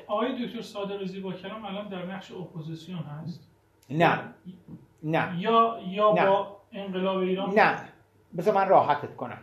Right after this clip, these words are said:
Speaker 1: بعضیا میگن آقای دکتر زیبا کلام ضد انقلابه، جواب شما چیه؟
Speaker 2: بعضیا می‌گن دکتر صادق زیبا کلام ضد انقلابه، بعضیا می‌گن دکتر صادق زیبا کلام موصول رژیمه، بعضیا می‌گن دکتر صادق زیبا کلام سوپاپه، بعضیا می‌گن دکتر زیبا کلام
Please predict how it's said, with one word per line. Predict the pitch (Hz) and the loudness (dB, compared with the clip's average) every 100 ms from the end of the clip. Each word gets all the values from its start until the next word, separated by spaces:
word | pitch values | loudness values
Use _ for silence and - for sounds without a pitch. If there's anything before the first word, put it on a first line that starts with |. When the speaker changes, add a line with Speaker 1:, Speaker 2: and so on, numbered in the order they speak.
| _ _ _ _ | _ _ _ _
Speaker 1:
بعضیا | 226 226 233 | -4 -2 0
میگن | 226 220 | -2 0
آقای | 202 208 196 196 | 0 0 -2 -6
دکتر | 202 | -6
زیبا | 170 185 170 | -4 -2 -2
کلام | 190 202 | -4 -6
ضد | 175 175 170 | -6 -6 -4
انقلابه، | 165 160 151 147 | -4 -4 -6 -8
جواب | 147 160 165 | -8 -10 -10
شما | 170 165 | -10 -10
چیه؟ | 170 170 | -10 -6
Speaker 2:
بعضیا | 165 190 208 214 | 6 6 8 4
می‌گن | 196 180 196 | 4 0 0
دکتر | 190 160 | 0 -2
صادق | - 165 151 170 | -2 0 0 -2
زیبا | 160 143 | -2 -2
کلام | 143 143 151 | -2 -4 -4
ضد | 156 139 139 | -2 -2 -2
انقلابه، | 123 120 123 143 151 | -6 -4 0 2 2
بعضیا | 143 135 135 147 | 0 -2 -2 -4
می‌گن | 135 123 131 135 107 120 | -4 -6 -6 -6 -10 -10
دکتر | 131 - | -8 -8
صادق | 131 127 117 135 | -8 -6 -4 -4
زیبا | 139 117 | -2 -4
کلام | 113 123 | -4 -8
موصول | 131 123 - 131 135 123 | -4 -4 -6 -4 -2 -2
رژیمه، | 104 - 147 131 | -4 -6 -8 -8
بعضیا | 120 123 123 135 | -4 -4 -4 -6
می‌گن | 113 120 120 | -6 -8 -8
دکتر | 117 - | -10 -14
صادق | - 113 117 117 | -12 -10 -8 -10
زیبا | 120 110 | -10 -10
کلام | 110 107 113 - | -8 -10 -12 -14
سوپاپه، | 117 139 135 147 | -8 -6 -2 -2
بعضیا | 127 123 120 120 113 | 0 -2 -6 -6 -8
می‌گن | 110 113 | -8 -10
دکتر | 113 101 107 | -12 -16 -18
زیبا | 101 107 101 | -14 -12 -12
کلام | 104 107 110 | -10 -10 -12